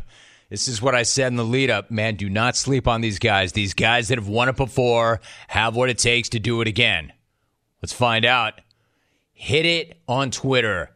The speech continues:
Hashtag it smack off. Where do you come out? Vic and NoCal. Best effort in years.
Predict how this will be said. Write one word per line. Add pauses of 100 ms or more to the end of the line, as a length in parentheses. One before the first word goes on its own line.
(160)
Hashtag
it
smack
off. (180)
Where
do
you
come
out? (360)
Vic
and
NoCal.
Best
effort
in
years.